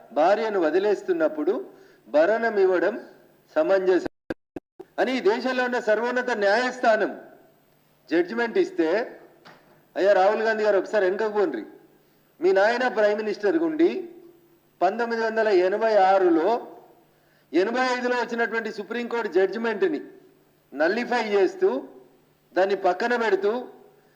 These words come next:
ఆ జడ్జిమెంట్ తప్పని చెప్తూ, షాబానో కేసులో సుప్రీంకోర్టు ఐదుగురు జడ్జిలు ఇచ్చిన బెంచ్ తీర్పుని పక్కన పెడుతూ ఒక ఆర్డినెన్స్ తెచ్చిర్రు. తర్వాత ఒక చట్టం తెచ్చిండ్రు. ఏం చట్టం తెచ్చిర్రు?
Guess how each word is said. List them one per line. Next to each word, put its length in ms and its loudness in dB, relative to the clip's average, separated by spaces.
ఆ 80 4
జడ్జిమెంట్ 640 -4
తప్పని 360 0
చెప్తూ, 640 -2
షాబానో 520 2
కేసులో 500 -2
సుప్రీంకోర్టు 680 -2
ఐదుగురు 460 0
జడ్జిలు 400 -6
ఇచ్చిన 260 -6
బెంచ్ 460 -2
తీర్పుని 360 -4
పక్కన 400 -2
పెడుతూ 460 -2
ఒక 160 0
ఆర్డినెన్స్ 560 0
తెచ్చిర్రు. 440 -2
తర్వాత 340 0
ఒక 100 -4
చట్టం 440 -2
తెచ్చిండ్రు. 460 -2
ఏం 140 2
చట్టం 320 -2
తెచ్చిర్రు? 680 -2